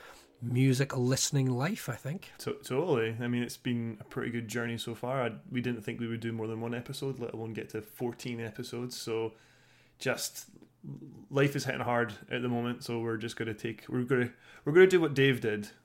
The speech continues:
Speaker 2: We're gonna, we're gonna take a break. We're gonna regroup after my, my wedding, and then we're going to get back on the old wagon.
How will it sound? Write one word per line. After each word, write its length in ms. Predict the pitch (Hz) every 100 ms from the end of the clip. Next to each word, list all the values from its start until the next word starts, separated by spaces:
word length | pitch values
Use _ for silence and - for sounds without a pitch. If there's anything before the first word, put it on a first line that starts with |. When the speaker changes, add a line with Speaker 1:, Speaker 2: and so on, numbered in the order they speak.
| _ -
Speaker 2:
We're 100 | 120
gonna, 300 | 123 123 120
we're 120 | 120
gonna 160 | 117 117
take 220 | 110 135
a 60 | 135
break. 340 | 127 131 117 -
We're 120 | - -
gonna 180 | 113 110
regroup 560 | 113 127 120 120 - - - _ _ _ _ -
after 380 | 117 117 113 110
my, 480 | 110 113 110 107 -
my 160 | 113 113
wedding, 560 | 110 110 110 107 104 - _ _ _
and 220 | - 104 104
then 300 | 104 104 104
we're 120 | 101
going 520 | 101 101 104 101 104 -
to 540 | - 104 101 101 98 101 _ _ _ _ _ _ _ _ -
get 300 | 104 - 104
back 280 | 101 95 -
on 360 | 101 98 98 98 -
the 140 | 107
old 220 | 104 101 101
wagon. 460 | 98 95 98 95